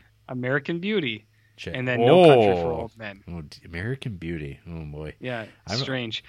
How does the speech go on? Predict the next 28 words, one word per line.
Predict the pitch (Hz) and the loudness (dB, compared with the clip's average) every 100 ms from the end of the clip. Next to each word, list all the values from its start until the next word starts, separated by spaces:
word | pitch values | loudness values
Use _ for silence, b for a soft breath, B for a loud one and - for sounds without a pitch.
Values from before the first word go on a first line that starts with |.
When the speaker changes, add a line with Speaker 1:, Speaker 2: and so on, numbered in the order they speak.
| B | B
Speaker 2:
Yeah, | - 87 87 | -10 -8 -8
I | 95 | -6
liked | 127 127 | -4 -4
that | 95 82 | -6 -8
movie | 85 82 | -8 -10
when | 78 | -10
I | 78 | -10
was | 78 | -12
a | 78 69 _ - | -14 -18 _ -16
young | 87 85 85 | -12 -10 -10
man. | 80 87 98 - | -8 -8 -10 -14
I | 87 | -14
don't | 98 101 | -12 -8
know | 101 104 | -8 -6
<laughs> | |
about | 110 123 113 | -4 -4 -4
that | 123 127 | -6 -4
now. | 151 156 120 117 B B | -4 -2 -4 -6 B B
Hey, | - 180 135 92 B B | 0 2 2 -2 B B
how | - 180 | 0 2
about | 170 143 117 | 4 2 0
from | - 123 104 87 | -4 -4 -4 -8
Jen? | 92 127 151 117 | -2 0 0 -2
Speaker 1:
Wait, | 110 _ _ | -8 _ _
Speaker 2:
Fu- | - - - | -20 -20 -10
Speaker 1:
wait, | 151 139 135 | -6 -6 -4
wait, | 139 | -4
wait. | 123 110 | -4 -10